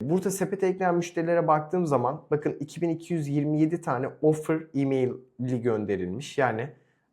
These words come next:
eğer indirimlerinizi doğru bir şekilde ayarlarsanız burada Etsy sizin adınıza e-mail gönderiyor. Diyor ki sepetine eklemişsin bu ürünü ama sepetine ekledikten sonra bu mağaza sahibi sepete ekleyenlere özel bir indirim tanımladı. Bu yüzden de sen buradan satın alabilirsin diye müşterilerinize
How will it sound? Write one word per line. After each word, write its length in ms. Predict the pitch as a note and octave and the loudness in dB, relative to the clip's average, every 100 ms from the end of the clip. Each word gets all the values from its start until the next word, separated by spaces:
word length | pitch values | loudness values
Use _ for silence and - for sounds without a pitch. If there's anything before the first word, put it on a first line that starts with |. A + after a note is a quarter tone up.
| - | 4
eğer 320 | C3+ D#3 D#3 | 6 6 4
indirimlerinizi 760 | C#3 C3+ C3+ C3 C3 C3 B2+ B2+ | 0 0 0 0 0 -2 -2 2
doğru 240 | C3+ D3 | 2 2
bir 60 | D3+ | -2
şekilde 300 | C3 A2 G#2+ | -4 -2 2
ayarlarsanız 840 | G#2 G#2 G2+ F#2+ - C3 F3+ - _ _ _ - | 2 2 0 -2 -4 -6 -6 -10 _ _ _ -2
burada 440 | D#3+ D3 D#3+ - - - - - | 0 2 0 -2 -10 -18 -18 -2
Etsy 260 | D#3+ D#3 D#3 | 0 0 -6
sizin 320 | - D3+ D#3 | -6 -2 0
adınıza 340 | C#3+ A#2 C3+ F3 | 0 -2 -4 -2
e-mail 360 | D3+ C#3 A2+ | 0 0 0
gönderiyor. 420 | G2 F#2 G2+ F#2 | -2 -4 -6 -4
Diyor 160 | D3 F3 | -2 -4
ki 100 | - | -4
sepetine 420 | D#3 D#3 D#3 D#3 | -6 -6 -6 -6
eklemişsin 640 | C#3+ C#3+ D#3+ F#3 F3+ F3 D#3+ | -4 -4 -4 -4 -4 -6 -4
bu 80 | D#3+ | -4
ürünü 200 | D#3+ E3+ - | -4 -8 -6
ama 180 | C#3 C3+ | -4 -4
sepetine 480 | D3 D3 C#3+ E3 | -4 -6 -6 -6
ekledikten 840 | E3 D3+ D3+ - C#3+ C#3+ - E3 E3 | -4 -4 -6 -6 -6 -8 -6 -2 -2
sonra 600 | E3 D#3+ B2+ A2 A#2+ - _ _ _ | -4 -4 -2 -4 -6 -12 _ _ _
bu 80 | E3 | 0
mağaza 360 | E3+ D3 C#3+ E3 | 4 4 4 2
sahibi 440 | - A#2 G2+ G2 | 2 2 2 -4
sepete 400 | - - D#3+ E3 | -4 -4 -4 -4
ekleyenlere 480 | D#3 C#3 C3+ C3 C3 | -4 -4 -4 -2 -2
özel 340 | C3 E3 F3+ | -2 -2 -2
bir 60 | E3+ | 0
indirim 360 | D#3+ D#3 E3 E3 | 0 0 -2 -2
tanımladı. 540 | C3+ G#2 F2+ D#2 F#2+ _ _ _ _ | -4 -2 -6 -10 -16 _ _ _ _
Bu 80 | F3 | 0
yüzden 280 | D#3+ D3 B2+ | 2 0 -2
de 80 | A#2+ | -4
sen 280 | E3 D#3 | -4 -2
buradan 200 | D#3 D#3+ | -2 -2
satın 300 | D#3 D3 D3+ | -4 -6 -6
alabilirsin 580 | D3 C#3+ C#3+ D#3+ D#3 A#2+ | -2 0 0 -4 -4 -6
diye 100 | C#3+ | -4
müşterilerinize 920 | E3+ D3+ D3 C#3 B2+ B2 A#2 D3 F3+ | -4 -2 -2 0 -2 -4 -4 -6 -6